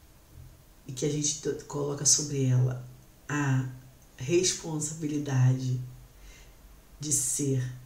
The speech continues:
de ter a nossa paz ou não, de estar ali a nossa paz ou não, olha, porque tem muitas coisas a serem resolvidas nessa relação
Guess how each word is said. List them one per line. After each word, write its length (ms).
de 140
ter 340
a 80
nossa 280
paz 300
ou 120
não, 340
de 80
estar 360
ali 220
a 60
nossa 320
paz 180
ou 80
não, 320
olha, 440
porque 540
tem 160
muitas 460
coisas 360
a 100
serem 260
resolvidas 1000
nessa 420
relação 720